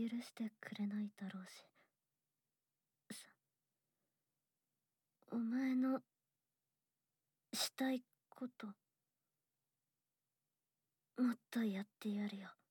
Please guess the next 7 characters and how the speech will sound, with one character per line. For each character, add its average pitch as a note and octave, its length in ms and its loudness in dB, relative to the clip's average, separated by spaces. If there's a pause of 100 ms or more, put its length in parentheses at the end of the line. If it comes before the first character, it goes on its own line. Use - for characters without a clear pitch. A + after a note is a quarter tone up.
(2250)
ん？ - 80 -12 (1300)
私 - 380 -4
服 - 340 0
で E4+ 220 4 (280)
デ D#4+ 100 6
ー D#4+ 180 6
ト？ G3+ 100 0